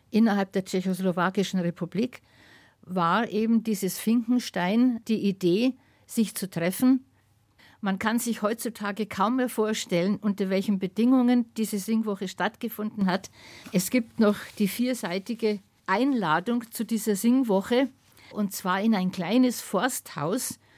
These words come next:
in der Nähe von Möhrisch-Trübau, das eben den Namen Finkenstein trug.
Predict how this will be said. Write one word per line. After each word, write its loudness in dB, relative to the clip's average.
in 2
der 0
Nähe 2
von -2
Möhrisch-Trübau, 0
das -4
eben -4
den -2
Namen 0
Finkenstein -2
trug. -4